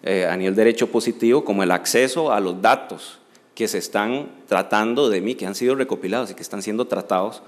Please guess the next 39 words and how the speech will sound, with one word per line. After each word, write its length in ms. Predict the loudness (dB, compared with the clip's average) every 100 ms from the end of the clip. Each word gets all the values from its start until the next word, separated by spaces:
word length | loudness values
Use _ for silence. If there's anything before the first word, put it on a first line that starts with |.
| -20 -20 -6
por 160 | -6
parte 320 | 0 -2 2 2
del 220 | 2 0
responsable 520 | -8 -10 -4 0 2
de 60 | 2
una 140 | 2
base 300 | 2 2 2
de 60 | 4
datos. 500 | 4 2 -12 -16 -20 -20 -20 -20 _
Tengo 260 | 4 8
derecho 300 | 10 8 4
a 60 | -2
que 80 | 0
se 120 | 0
rectifiquen 680 | 0 -2 -4 2 2 2 -2
aquellos 360 | -2 0 2
datos 400 | 4 4 2 -10 -14 -20 -20 0
que 140 | 2
no 220 | 2 -2
son 540 | -4 0 0 0 -4 -10 -20 -20 -8
exactos 680 | -4 4 4 4 -4 -8 -6
o 100 | -8
que 120 | -4 -4
no 80 |
son 180 | 0 4
veraces, 600 | 6 6 4 -2 -12 -18 -20 _ _ _ _ _ _ 4
a 140 | 4
revocar 680 | 6 6 4 4 4 4 -2
el 140 | -4
consentimiento 840 | -4 -6 -6 -4 -2 0 -2 -6
que 160 | -6 -2
yo 180 | 2 4
doy 440 | 6 6 6 0 -10 -20 -20 0
para 140 | 0
el 80 | 2
tratamiento 580 | -2 -2 0 0 4 4
de 100 | 6
mis 160 | 4
datos 560 | 4 4 0 -14 -16